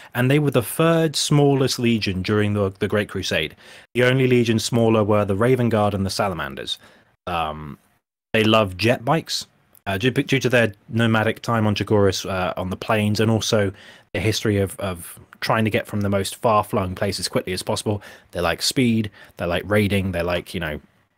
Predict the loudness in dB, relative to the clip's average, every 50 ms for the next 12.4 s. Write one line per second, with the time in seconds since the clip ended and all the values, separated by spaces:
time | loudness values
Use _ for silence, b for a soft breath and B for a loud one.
0 | _ _ -4 0 0 0 0 -2 -4 -4 -2 -2 -2 -2 -2 -4 -4 -6 -10 -10
1 | -8 -6 -6 -6 -6 -8 -16 B B B B B B 0 0 2 2 0 0 -2
2 | 0 2 4 4 4 4 2 2 0 0 0 0 2 2 2 2 -2 -6 -8 -6
3 | -6 -4 0 2 2 4 4 2 0 -2 B B B B B B B 0 2 4
4 | 4 4 4 4 4 4 2 2 0 0 0 0 0 0 0 0 0 0 2 4
5 | 4 4 4 2 0 -2 -2 -2 0 0 0 -2 -4 -2 0 0 0 0 -2 -6
6 | -8 -10 -10 -10 -8 -6 -4 -4 -2 -4 -4 -4 -4 -4 0 2 2 2 2 0
7 | -2 -2 -2 0 -2 -4 -2 0 2 2 4 4 2 2 0 0 0 0 0 0
8 | -2 -2 -2 -2 -2 B B B B B B B B 0 0 2 2 2 0 0
9 | -2 -2 -2 -2 -2 -2 -2 -4 -4 -4 -4 -4 -2 0 0 2 2 2 2 2
10 | 2 0 0 2 2 4 4 4 2 2 -2 -4 -4 -6 -6 -8 -8 -6 -4 -2
11 | -2 -2 -2 -2 -2 -2 -2 -2 -4 -4 -4 -4 -2 -2 -2 -4 -6 -6 -8 -8
12 | -8 -8 -8 -8 -8 -10 -10 -12